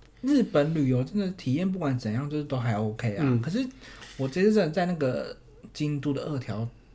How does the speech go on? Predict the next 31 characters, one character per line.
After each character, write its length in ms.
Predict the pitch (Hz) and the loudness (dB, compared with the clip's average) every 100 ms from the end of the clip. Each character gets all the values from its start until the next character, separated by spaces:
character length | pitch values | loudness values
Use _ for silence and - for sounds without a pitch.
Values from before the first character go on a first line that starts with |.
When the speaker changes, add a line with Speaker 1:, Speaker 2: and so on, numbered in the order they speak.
| - | -18
Speaker 1:
城 340 | - - 117 101 | -8 -2 -2 0
的 80 | 110 | 0
那 180 | 131 127 | -2 0
光 260 | 123 120 123 | 0 2 0
雕 300 | 127 117 120 | 0 -2 -2
秀 420 | 120 - 127 - - - - - - - | -2 -2 -2 -2 -8 -18 -20 -20 -20 -16
踩 220 | - 131 | -8 0
了 100 | 117 | 2
一 80 | 123 | 2
个 100 | 131 | 2
小 340 | 139 - 113 110 | 0 2 2 4
雷。 320 | 113 113 156 - - | 4 2 0 -6 -4
Speaker 2:
嗯。 300 | 147 135 117 120 | 4 4 4 4
Speaker 1:
<laughs> 120 | - - | 4 8
消 280 | 233 214 | 10 10
毒 240 | 220 160 147 | 10 8 8
有 60 | |
没 60 | 151 | 8
有？ 160 | 147 143 - - - | 4 0 -8 -14 -2
因 140 | 349 | 2
为 60 | 277 | 4
我 80 | |
觉 160 | 180 190 | 4 4
得 400 | 214 208 208 202 - | 6 6 6 0 -2
它 160 | 277 | 2
门 180 | 294 165 | 4 4
票 140 | 196 214 | 4 4
也 180 | 127 | 4
不 240 | 110 - 170 | 0 -4 -6
便 260 | 123 117 | -2 0
宜， 300 | 113 104 95 | 0 -4 -14